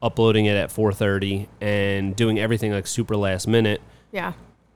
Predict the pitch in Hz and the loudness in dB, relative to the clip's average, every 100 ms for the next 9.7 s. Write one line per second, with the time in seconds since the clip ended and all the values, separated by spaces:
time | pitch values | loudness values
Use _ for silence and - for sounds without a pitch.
0 | _ - 123 151 143 131 113 101 110 110 | _ -4 0 2 4 4 2 2 2 4
1 | 110 107 - 107 101 95 - - _ _ | 2 0 -2 -2 -2 -4 -10 -20 _ _
2 | _ _ - 127 120 107 110 117 117 110 | _ _ -4 0 2 2 2 4 4 2
3 | 117 107 104 98 98 - - _ _ - | 2 2 2 0 -2 -8 -20 _ _ -6
4 | - 110 104 98 95 92 - _ _ 151 | 0 2 2 0 -2 -6 -14 _ _ -2
5 | 151 131 - - - _ _ _ _ _ | 2 0 -2 -20 -20 _ _ _ _ _
6 | - 151 131 113 107 104 95 110 117 113 | -4 0 2 2 2 2 2 2 4 2
7 | - - _ 104 104 104 107 120 110 101 | 0 -14 _ -8 0 2 2 0 0 0
8 | 110 107 101 107 107 104 104 98 - 107 | -2 -2 0 2 4 2 0 -2 -2 -4
9 | - - 107 110 107 110 107 | -4 -2 0 2 2 0 0